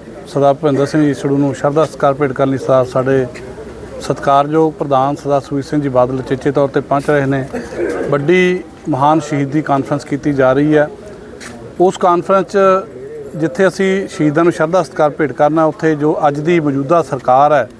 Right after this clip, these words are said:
ਉਸ ਦੀਆਂ ਖਾਮੀਆਂ ਵੀ ਲੋਕਾਂ 'ਚ ਉਜਾਗਰ ਕਰਨੀਆਂ ਨੇ। ਕਿਸ ਤਰ੍ਹਾਂ ਭ੍ਰਿਸ਼ਟਾਚਾਰ, ਕਿਸ ਤਰ੍ਹਾਂ ਲੋਕਾਂ ਦੀ ਲੁੱਟ ਖਸੁੱਟ ਹੋ ਰਹੀ ਆ, ਕਿਸ ਤਰ੍ਹਾਂ ਪੰਜਾਬ ਦਾ law and order ਦਾ ਬੁਰਾ ਹਾਲ ਹੈ, ਜਾਂ ਕਹਿ ਦਈਏ ਹਰ ਇੱਕ ਵਰਗ ਨੂੰ ਮੈਂ ਕਹੂੰਗਾ ਪਛਾੜਿਆ ਜਾ ਰਿਹਾ ਹੈ। ਪੰਜਾਬ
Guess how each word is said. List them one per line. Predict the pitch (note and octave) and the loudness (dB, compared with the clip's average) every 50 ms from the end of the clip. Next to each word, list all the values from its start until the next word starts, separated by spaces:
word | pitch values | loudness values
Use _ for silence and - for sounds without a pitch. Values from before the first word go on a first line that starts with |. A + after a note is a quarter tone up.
| - - - - - - - - - | -20 -20 -20 -20 -20 -20 -14 -6 -4
ਉਸ | E3+ D#3+ D#3 | -4 -2 0
ਦੀਆਂ | F3 F#3+ F#3+ F3 - | 0 0 0 0 0
ਖਾਮੀਆਂ | - C3+ C3 C#3+ D#3+ F3 F3+ F3+ F3+ | 0 0 2 4 6 6 6 6 4
ਵੀ | F3 F3 F3 F3 | 4 2 2 2
ਲੋਕਾਂ | D#3 D3+ D3 - - D#3 D3 | 2 0 0 0 0 0 2
'ਚ | D3+ | 2
ਉਜਾਗਰ | D#3 C#3+ C#3 C3 B2+ C#3+ D3 | 2 4 2 2 2 0 -2
ਕਰਨੀਆਂ | C#3+ - D3+ C#3 C3 C#3+ D3 D3+ D3+ D3+ | 0 0 2 2 2 2 2 2 4 2
ਨੇ। | D#3 D3 | 2 0
ਕਿਸ | C#3 - D#3 D3 | 0 -2 -2 -2
ਤਰ੍ਹਾਂ | - - D3+ D#3 D#3 | 0 0 2 2 2
ਭ੍ਰਿਸ਼ਟਾਚਾਰ, | C#3+ - D#3 C#3+ - - - D3+ D3 C#3+ D3 D3+ D3 D3 D3 C#3+ | 0 0 -2 -4 -4 -2 2 2 2 2 2 4 4 4 4 2
ਕਿਸ | - - C#3+ | 0 -4 -4
ਤਰ੍ਹਾਂ | C#3 - D3+ D3+ D3 | -2 0 2 2 2
ਲੋਕਾਂ | C#3 C#3 C3+ - - D3+ D3+ | 2 -2 -4 -2 -2 -2 0
ਦੀ | D3+ C#3+ | 0 0
ਲੁੱਟ | C3+ C#3 C3+ | -2 -4 -4
ਖਸੁੱਟ | - - C#3+ - D3+ C#3+ - | -6 -8 -4 -2 -2 0 0
ਹੋ | D3 C#3 C#3 | 0 0 2
ਰਹੀ | C#3+ D3+ D3+ D#3 | 2 4 4 4
ਆ, | D3+ C#3+ C3+ - - - - - - - - - - - - | 4 4 2 0 -4 -12 -16 -16 -16 -18 -18 -18 -18 -4 0
ਕਿਸ | G3+ F#3 F#3+ | 0 0 2
ਤਰ੍ਹਾਂ | - A3 G#3 G#3 G3+ G3+ G3+ G3+ G#3 - - - - - | 2 2 4 4 6 6 4 2 0 -2 -8 -16 -12 -6
ਪੰਜਾਬ | F#3 E3 D#3+ D3 D3 C#3+ D3 D#3 D#3 D#3 | -4 -2 2 4 4 6 6 4 2 2
ਦਾ | F3 F3 F3 F3 - - | 2 4 4 2 2 -2
law | D3+ C#3+ D3 D#3 D#3+ E3 E3+ | 0 2 4 4 4 4 2
and | E3+ E3+ - - - - D3 | 2 0 -2 -2 0 0 0
order | D3+ D3+ D#3 | 0 0 -2
ਦਾ | D3+ D#3+ D#3+ | 0 0 0
ਬੁਰਾ | D3 C3+ C3+ D3 D#3 D3+ | 0 0 2 4 4 4
ਹਾਲ | C3 C#3 C#3+ D3 D3 D3 D3+ | 4 4 4 4 4 4 4
ਹੈ, | D3+ D3 D3+ - - - - - - - - - | 4 2 2 -2 -6 -14 -18 -18 -18 -18 -8 -2
ਜਾਂ | E3 E3+ E3 | -2 -2 0
ਕਹਿ | - F3+ F3+ F#3 | 0 0 0 0
ਦਈਏ | F3+ G3 F#3+ F3+ F3+ F3 F3+ G3 - - - - - - - - - | 2 2 4 4 4 4 2 -2 -4 -10 -16 -18 -18 -16 -10 -10 -4
ਹਰ | - D#3+ F3 G3 | 0 0 2 2
ਇੱਕ | F#3+ - F#3+ | 2 0 0
ਵਰਗ | D#3 C#3+ D#3+ F3+ F#3 F#3+ | 2 2 2 2 2 2
ਨੂੰ | F#3+ F#3 F3+ | 0 2 2
ਮੈਂ | F3 E3+ D#3+ | 2 2 2
ਕਹੂੰਗਾ | - F3 D#3+ D#3+ D#3+ E3 D#3 | 2 2 2 2 2 2 0
ਪਛਾੜਿਆ | - D#3 - - C3+ C#3 D3 E3 E3+ E3 | 0 -2 0 2 2 4 4 4 4 4
ਜਾ | D#3 D#3 D3 D3 | 4 4 4 4
ਰਿਹਾ | D3 D3+ D3+ D3+ | 4 4 4 2
ਹੈ। | D3+ D3 | 2 2
ਪੰਜਾਬ | D3 D#3+ D3+ D3 D3+ D3 D3+ E3 E3+ E3+ F3+ F3 D#3+ D3 | 0 -2 -2 2 4 4 6 6 4 4 2 2 0 0